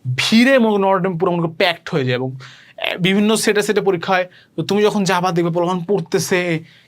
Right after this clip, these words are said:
কেউ পরীক্ষা দিয়ে বের হচ্ছে, কেউ কান্নাকাটি করতেছে, কেউ কারো মা পানি খাওয়াচ্ছে, জুস খাওয়াচ্ছে, একটা কেওয়াস। এই কেওয়াসের মধ্যে তোমার নার্ভাস হয়ে যাওয়াটা খুব স্বাভাবিক। তুমি, তুমি দুনিয়ার যা কিছু জানতা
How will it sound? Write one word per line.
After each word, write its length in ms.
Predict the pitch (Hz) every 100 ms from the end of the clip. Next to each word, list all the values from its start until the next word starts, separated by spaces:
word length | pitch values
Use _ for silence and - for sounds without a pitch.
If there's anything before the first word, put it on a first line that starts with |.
| -
কেউ 140 | 208 185
পরীক্ষা 280 | 240 - 208
দিয়ে 160 | 202
বের 220 | 165 208
হচ্ছে, 400 | 208 208 - 202
কেউ 120 | 190 170
কান্নাকাটি 420 | 190 196 208 190
করতেছে, 480 | 175 165 165 185 180
কেউ 160 | 180
কারো 240 | 170 180 185
মা 280 | 175 175 170 175
পানি 200 | 165 175
খাওয়াচ্ছে, 320 | 170 180 - -
জুস 240 | 175 165
খাওয়াচ্ছে, 460 | - 185 180 208 196 _ - - -
একটা 180 | 165 202 -
কেওয়াস। 460 | 208 202 143 -
এই 160 | - 180 -
কেওয়াসের 480 | 185 175 208 202 214
মধ্যে 260 | 208 196 196
তোমার 300 | 185 175 175
নার্ভাস 420 | 139 135 147 160
হয়ে 100 | 165
যাওয়াটা 200 | 160 156
খুব 140 | 170
স্বাভাবিক। 440 | 160 123 117 123 123
তুমি, 180 | 135 131
তুমি 160 | 147 151
দুনিয়ার 460 | 120 156 185 180
যা 200 | 139 147
কিছু 220 | 170 185
জানতা 380 | 175 165 160 -